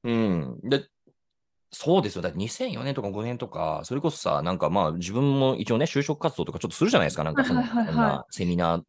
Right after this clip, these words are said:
Speaker 1: とか、なんかその、パ-、なんかね、ブース出す。
Speaker 2: やります、やります。はい。
Speaker 1: で、それこそ、今言うとあれですけど、サイバーエージェントさんとか言って、なんか名前書くじゃない？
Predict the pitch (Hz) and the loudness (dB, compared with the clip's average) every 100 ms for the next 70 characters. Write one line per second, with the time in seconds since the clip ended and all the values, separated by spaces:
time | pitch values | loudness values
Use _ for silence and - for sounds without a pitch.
0 | - - 85 87 82 95 82 80 - - | -14 -8 -2 -2 -2 -4 -4 -4 -8 -6
1 | 101 78 82 82 - 90 87 85 80 254 | -6 -4 -2 -4 -6 -4 -4 -2 0 4
2 | 262 277 240 233 311 285 220 214 240 208 | 6 6 6 6 6 4 4 2 2 0
3 | - - - 277 226 - _ - 95 90 | -4 -10 -8 -6 -8 -10 _ -4 0 2
4 | 85 - _ _ _ _ _ _ _ _ | 0 -4 _ _ _ _ _ _ _ _
5 | - - 185 185 - - - - 127 131 | -14 -8 -6 -6 -6 -10 -10 -8 -6 -6
6 | - - 98 - 110 - - - 139 202 | -10 -14 -12 -10 -12 -12 -14 -4 -2 0
7 | 220 214 208 85 78 - 73 - - 76 | 0 0 0 -2 -6 -10 -10 -8 -6 -6
8 | 87 71 110 226 262 - - - | -4 -2 0 0 -2 -6 -6 -10